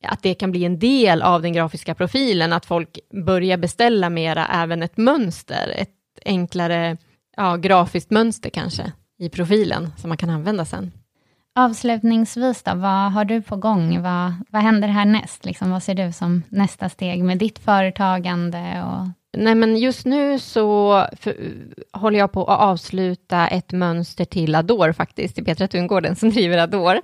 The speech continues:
Speaker 1: eh, som kommer då nästa sommar är tänkt.
Speaker 2: Du
Speaker 1: Eh,
Speaker 2: ligger ju bakom
Speaker 1: jättefint.
Speaker 2: många, eller kanske alla de mönster på de här fantastiska sommarklänningarna
Speaker 1: Eh, ja.
Speaker 2: som hon har
Speaker 1: Är det
Speaker 2: släppt.
Speaker 1: alla mönster? Nej, inte alla mönster.
Speaker 2: Men många.
Speaker 1: Många mönster
Speaker 2: Ja.
Speaker 1: är det. <laughs> Många mönster gjorde jag. <laughs>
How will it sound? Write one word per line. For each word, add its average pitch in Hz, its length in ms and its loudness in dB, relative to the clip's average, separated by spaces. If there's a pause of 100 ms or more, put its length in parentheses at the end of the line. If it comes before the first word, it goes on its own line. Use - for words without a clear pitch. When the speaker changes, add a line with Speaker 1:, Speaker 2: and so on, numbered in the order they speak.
Speaker 1:
eh, 202 240 -2
som 208 140 -2
kommer 170 240 -2
då 170 120 2
nästa 175 320 0
sommar 170 300 2
är 151 80 0
tänkt. - 500 -6
Speaker 2:
Du 214 120 0
Speaker 1:
Eh, 220 100 2
Speaker 2:
ligger 226 220 -2
ju 202 80 -2
bakom 185 200 0
Speaker 1:
jättefint. 190 400 0 (180)
Speaker 2:
många, 196 440 0
eller 180 200 -2
kanske 180 240 -4
alla 185 260 -2
de 185 160 -2
mönster - 320 -8
på 180 140 -8
de 175 140 -4
här 170 100 -8
fantastiska 175 880 -12
sommarklänningarna 196 800 -2
Speaker 1:
Eh, 214 100 -2
ja. 226 100 4
Speaker 2:
som 285 360 6 (160)
hon 180 80 -4
har 180 80 -4
Speaker 1:
Är 196 600 -4
det 311 60 2
Speaker 2:
släppt. - 100 0
Speaker 1:
alla 185 260 0
mönster? 170 400 -10
Nej, 262 340 2
inte 277 180 -2
alla 180 160 0
mönster. - 460 -10 (200)
Speaker 2:
Men 185 180 -8
många. 180 340 -8 (180)
Speaker 1:
Många 247 340 2
mönster 170 340 2
Speaker 2:
Ja. 160 60 4
Speaker 1:
är 151 60 2
det. 359 520 2
<laughs> - 0 -
Många 294 320 2
mönster 214 280 -4
gjorde 165 220 -4
jag. 226 120 0 (320)
<laughs> 277 320 0